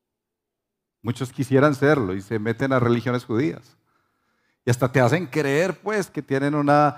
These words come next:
linaje judío, pues, porque tienen un apellido ahí raro.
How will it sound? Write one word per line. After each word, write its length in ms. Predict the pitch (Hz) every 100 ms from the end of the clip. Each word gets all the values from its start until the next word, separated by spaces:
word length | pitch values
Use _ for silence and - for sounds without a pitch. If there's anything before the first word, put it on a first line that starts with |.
| - _ -
linaje 520 | 143 185 185 165 180
judío, 460 | 151 151 175 151 -
pues, 220 | 156 135
porque 300 | 131 127 123
tienen 260 | 117 123
un 80 | 143
apellido 420 | 139 120 117 120
ahí 60 | 123
raro. 280 | 113 101